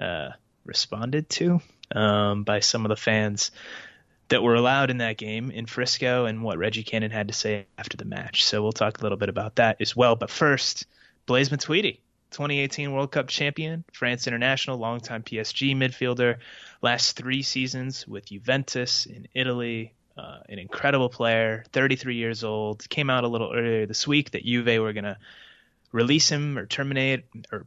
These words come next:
buy him out from his contract, and he was gonna be a free agent, and he was going to sign with Inter Miami. This kinda came out of nowhere. They've been, a, a, you know, the, the club's been linked to all manner of big names, but they've mostly been attacking players,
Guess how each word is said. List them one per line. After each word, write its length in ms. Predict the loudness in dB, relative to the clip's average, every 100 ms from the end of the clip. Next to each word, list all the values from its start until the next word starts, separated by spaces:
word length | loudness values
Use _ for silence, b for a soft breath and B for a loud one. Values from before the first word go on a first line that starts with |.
| 0
buy 200 | 2 2
him 120 | 2
out 280 | 0 -2 -10
from 160 | -14
his 120 | -12 -6
contract, 680 | -4 -2 -2 -4 -4 -8
and 140 | -18 -14
he 160 | -10
was 100 | -8
gonna 160 | -8 -8
be 120 | -12
a 40 | -12
free 300 | -2 2 2
agent, 320 | 2 -4 -8
and 100 | -12
he 160 | -8 -4
was 200 | -4 -4
going 240 | -6 -6
to 120 | -4
sign 440 | -4 -4 -6 -10 -14 -10
with 220 | -10 -8
Inter 420 | -6 0 2 2 2
Miami. 580 | 2 4 6 4 2 -8 _ B B
This 160 | 2 4
kinda 220 | 6 4
came 180 | 2 4
out 100 | 4
of 60 | 4
nowhere. 300 | 0 -4 _ -4
They've 180 | -4
been, 140 | -2 -2
a, 80 | -2 -4 -2
a, 120 | -2 -2
you 160 | -4
know, 160 | -2 -4
the, 180 | -6 -8
the 100 | -8
club's 280 | 0 2 2
been 160 | 0 -2
linked 220 | -2 -4
to 340 | -4 -4 -4 -10 _ 2
all 180 | 4
manner 380 | 6 4 6 4
of 180 | 2 0
big 180 | -2 -2
names, 360 | -4 -2 -2
but 160 | -4 -4
they've 120 | -2
mostly 300 | 0 0 0
been 140 | 0 -2
attacking 420 | 0 -2 -2 -6
players, 480 | -2 2 2 0